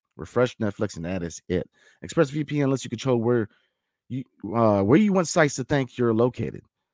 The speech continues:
You can choose from almost a hundred different countries. So just imagine all the Netflix libraries you can go through. Love Korean dramas?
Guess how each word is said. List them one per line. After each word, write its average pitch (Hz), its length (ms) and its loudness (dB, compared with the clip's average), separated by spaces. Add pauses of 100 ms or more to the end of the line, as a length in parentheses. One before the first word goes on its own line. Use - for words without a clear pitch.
(220)
You 104 120 -6
can 113 100 -2
choose 147 320 0
from 123 160 -2
almost 110 220 -2
a 95 40 -4
hundred 123 280 -4
different 101 240 0
countries. 95 260 -6
So 104 100 -4
just 107 180 -4
imagine 107 280 -4
all 175 300 -4
the 110 80 -4
Netflix 113 400 -8
libraries 101 340 -2
you 95 60 -8
can 92 80 -6
go 92 160 -2
through. 69 260 -12 (320)
Love 117 220 4
Korean 143 200 4
dramas? 151 400 0